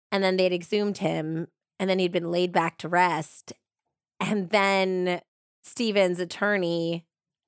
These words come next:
had wanted to exhume him again so their own experts could autopsy the body, which eventually they did. And then technically,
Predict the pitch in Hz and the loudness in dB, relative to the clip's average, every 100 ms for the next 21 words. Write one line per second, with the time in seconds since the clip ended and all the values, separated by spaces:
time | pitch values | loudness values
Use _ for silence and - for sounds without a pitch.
0 | _ - 190 175 170 175 175 175 175 170 | _ -2 2 2 2 0 0 2 2 0
1 | - 180 165 180 170 170 165 156 196 190 | 0 -2 0 0 0 0 0 2 2 2
2 | - 170 170 170 - 240 294 302 185 175 | -2 -2 -2 -4 0 2 4 0 -2 -4
3 | - - 156 113 - - - 170 160 156 | -6 -6 -4 -4 -10 -14 0 2 2 0
4 | 160 - _ _ _ 185 165 185 156 - | -4 -16 _ _ _ 2 2 2 0 0
5 | 156 151 143 143 151 165 196 - _ _ | -2 0 0 -2 -2 -2 -4 -10 _ _
6 | - 202 208 - - 220 190 196 190 - | -8 0 0 -2 -6 -2 2 2 2 -2
7 | 175 156 151 151 - 220 226 170 156 160 | -2 0 -2 -4 2 4 6 4 2 -2
8 | 175 - _ _ _ 202 202 175 202 196 | -6 -18 _ _ _ -2 -2 2 4 6
9 | 190 185 180 180 175 - _ _ _ - | 4 4 2 0 -2 -6 _ _ _ 0
10 | 220 214 208 196 185 170 165 160 160 - | 0 2 -2 -2 -2 -2 -2 -2 -4 -8